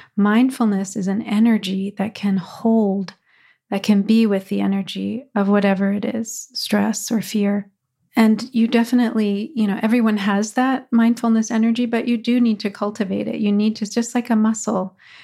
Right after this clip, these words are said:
And sometimes our mindfulness might not be strong enough. Like, you probably, even a week later,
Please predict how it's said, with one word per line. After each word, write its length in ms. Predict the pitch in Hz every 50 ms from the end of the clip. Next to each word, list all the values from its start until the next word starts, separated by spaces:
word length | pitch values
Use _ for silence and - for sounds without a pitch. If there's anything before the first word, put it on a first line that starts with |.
| - _ -
And 120 | 247 247
sometimes 580 | 247 - 294 285 320 320 - 349 359 311 294 -
our 520 | - - 214 220 226 240 254 262 247 - -
mindfulness 680 | - 220 220 226 226 - - 226 214 214 214 220 - -
might 200 | 220 202 208 226
not 180 | 214 214 220 -
be 80 | 202
strong 380 | 202 - - - 196 190 202 220
enough. 460 | 233 254 269 339 359 - - - - _ _ _ - - _ _ -
Like, 320 | 220 214 214 - - - _
you 380 | - 254 254 262 254 240 - -
probably, 600 | - - 233 233 233 240 226 226 226 214 220 -
even 420 | - 240 240 233 226 220 220 214 -
a 80 | 220 220
week 300 | 220 226 226 220 - 214
later, 520 | 208 202 196 196 190 185 185 185 185 185